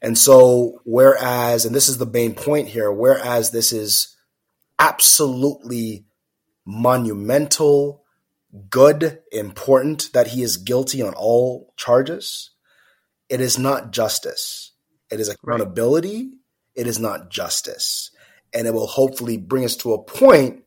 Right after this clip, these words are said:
Speaker 1: where we have more justice. But right
Speaker 2: Right.
Speaker 1: now, we even need to, we're, we're grasping for more accountability.
Speaker 2: Yeah.
Speaker 1: Those are my thoughts.
Speaker 2: Another reason why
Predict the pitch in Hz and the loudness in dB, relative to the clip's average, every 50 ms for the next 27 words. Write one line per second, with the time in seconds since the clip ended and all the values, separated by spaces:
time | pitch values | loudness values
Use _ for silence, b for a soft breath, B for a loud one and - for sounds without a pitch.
0 | b b b b b b b 117 110 104 104 98 92 - 101 92 90 95 92 82 | b b b b b b b -2 -2 -2 -2 -4 -8 -8 -10 -10 -10 -10 -12 -12
1 | 80 78 - - 78 73 - - - - - - - - - - _ b b b | -12 -14 -14 -14 -14 -12 -14 -14 -14 -14 -14 -14 -14 -14 -14 -18 _ b b b
2 | b b b 110 104 107 123 127 127 123 127 123 123 120 120 117 117 120 120 113 | b b b -4 -4 0 0 0 0 0 -2 -2 -2 0 -2 -2 -2 -4 -4 -6
3 | 113 110 113 113 113 - 110 104 98 95 95 - _ _ _ _ _ _ _ _ | -6 -6 -4 -4 -4 -4 -2 -2 -2 -4 -6 -10 _ _ _ _ _ _ _ _
4 | _ _ _ _ _ _ _ - 113 127 123 135 156 151 135 117 123 127 131 131 | _ _ _ _ _ _ _ -10 -10 -4 0 2 2 2 4 2 0 2 2 2
5 | - - 127 113 107 - 104 101 107 107 95 92 - - 104 92 78 - _ 90 | 0 -2 -4 -4 -6 -6 -6 -4 -4 -2 -4 -4 -6 -10 -12 -12 -14 -14 _ -16
6 | 90 85 - - _ _ _ _ _ _ _ _ _ _ _ _ _ _ _ - | -16 -16 -18 -20 _ _ _ _ _ _ _ _ _ _ _ _ _ _ _ -16
7 | 143 139 131 120 _ _ _ _ _ _ _ _ 107 107 104 92 85 87 85 80 | -14 -14 -14 -16 _ _ _ _ _ _ _ _ -10 -8 -8 -8 -10 -12 -12 -12
8 | - 73 65 - - - - - _ _ _ _ _ _ _ _ _ _ _ _ | -12 -14 -16 -14 -14 -16 -16 -16 _ _ _ _ _ _ _ _ _ _ _ _
9 | _ _ _ _ _ _ _ _ _ _ _ _ _ - 208 220 240 240 311 254 | _ _ _ _ _ _ _ _ _ _ _ _ _ -6 -4 -2 -2 -2 0 0
10 | 262 247 220 202 240 240 233 202 170 185 175 175 175 170 170 170 175 175 175 170 | 0 0 0 0 0 0 0 0 0 2 2 2 2 2 0 0 -2 -4 -6 -8